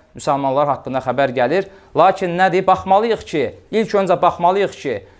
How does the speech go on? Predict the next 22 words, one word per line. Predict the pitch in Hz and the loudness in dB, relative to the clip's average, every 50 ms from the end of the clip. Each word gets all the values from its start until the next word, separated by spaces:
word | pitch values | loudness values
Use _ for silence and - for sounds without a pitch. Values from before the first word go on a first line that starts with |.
| _ _ _ _ - - | _ _ _ _ -8 -2
bu | 214 254 240 240 | 0 0 2 4
eyib | 202 214 220 226 - - - - | 2 2 2 0 -2 -4 -4 -2
onun | 185 190 196 214 226 214 - 190 | 0 0 0 0 -2 -2 0 -2
əxlaqındadır, | 180 - - 185 190 190 180 175 180 180 185 180 175 214 220 214 220 233 247 247 247 - _ _ _ _ - | -2 -2 0 2 4 4 4 2 0 -4 -4 0 2 0 2 2 0 -2 -2 -2 -4 -14 _ _ _ _ -2
yoxsa | 160 202 196 - - 190 160 | -2 -2 -2 -2 -4 -2 -2
əqidəsindədir. | 160 147 151 139 135 131 120 - - 120 113 110 113 107 101 87 76 _ _ _ _ _ - - | -2 -2 -4 -4 -2 -4 -4 -4 -8 -8 -6 -4 -4 -4 -6 -8 -14 _ _ _ _ _ -2 0
Əgər | 160 196 220 220 202 - | 2 2 2 2 2 2
əqidəsində, | 190 190 175 196 190 190 185 - 202 202 208 202 | 0 0 0 0 -2 -2 -2 -2 -4 -4 -2 0
mənhəzində | 202 185 180 175 160 156 165 185 180 | 0 0 0 0 -2 0 0 -2 -2
problem | 180 175 160 147 151 170 170 165 | 2 2 2 2 2 0 0 2
varsa, | 151 151 143 135 - 175 180 202 220 - - | 2 0 0 0 -2 -2 0 0 0 -2 -2
ən | - 214 208 - | -4 -4 -4 -2
əzizimiz | 190 180 170 143 143 156 175 175 156 | -2 -4 -4 -4 -8 -10 -10 -6 -2
olsa | 160 139 131 - 156 | -2 -2 -2 -2 -4
belə, | 139 135 127 135 151 175 185 185 - _ _ _ _ _ - - | -2 -2 0 2 2 2 0 -2 -10 _ _ _ _ _ -8 -4
nədir? | 151 165 147 156 185 190 | -4 -2 -2 -2 -4 -4
Sələflər | - - 165 160 151 151 - 160 180 185 180 - - _ _ _ _ _ _ _ _ _ _ _ - - | 0 0 2 2 2 0 0 -2 -2 -2 -2 -6 -18 _ _ _ _ _ _ _ _ _ _ _ -2 0
artıq | 135 135 131 - - 175 151 - - _ - | 2 2 2 0 -4 -6 -6 -6 -12 _ -4
başqa | 151 139 - - 208 208 170 | -4 -4 -2 -2 -2 -2 0
cür | 180 151 135 | -2 -4 -2
mövqe | 135 131 123 117 127 120 | -2 -2 -2 -2 -4 -6
tutardılar. | - - - 139 117 110 104 104 104 95 90 | -6 -4 -2 0 0 0 -2 -6 -6 -6 -8